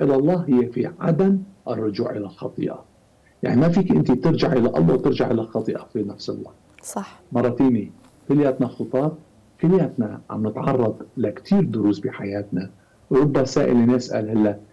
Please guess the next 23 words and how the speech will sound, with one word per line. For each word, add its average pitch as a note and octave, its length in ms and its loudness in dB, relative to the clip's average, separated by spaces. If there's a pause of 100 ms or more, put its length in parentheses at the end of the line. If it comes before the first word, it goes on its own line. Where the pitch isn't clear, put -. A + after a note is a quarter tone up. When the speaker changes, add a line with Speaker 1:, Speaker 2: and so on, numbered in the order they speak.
(220)
Speaker 1:
يعني A#2+ 380 2 (260)
في D3 120 2
عالم C#3 400 2
عندهم B2+ 240 0
خطايا C3+ 440 -2
متكررة B2+ 760 -2
بحياتهم. - 320 -18 (1300)
معقول E3 380 0
يا D3 100 4
ربنا C3+ 300 0
بيغفرها؟ D3 520 -4
إيه، B2+ 60 2
إيه C3+ 180 2
بيغفرها، - 420 -4
بيقول B2+ 320 -2
سبع C3+ 240 -2
مرات B2 380 0
سبعين A2+ 340 -2
مرة، G#2+ 220 -2
يعني G#2 180 -10
أربعمية A2 280 0
وتسعين A#2+ 380 0
مرة G#2+ 320 0